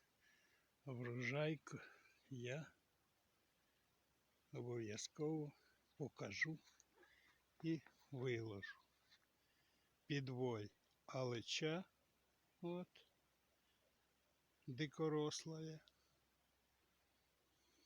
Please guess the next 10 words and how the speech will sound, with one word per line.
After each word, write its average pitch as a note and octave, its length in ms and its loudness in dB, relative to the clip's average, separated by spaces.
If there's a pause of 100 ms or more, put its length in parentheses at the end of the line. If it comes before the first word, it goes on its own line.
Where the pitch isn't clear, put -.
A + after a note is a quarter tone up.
(1600)
Це - 220 4
їй D#3 540 6 (140)
вже D#3 340 2
сьоме D3+ 480 4
літо. A2+ 420 -4 (2000)
Плодить C#3+ 580 4
вона, B2 420 0 (300)
родить B2+ 520 -2
регулярно. C3+ 1000 6 (360)
Ось D3 380 -6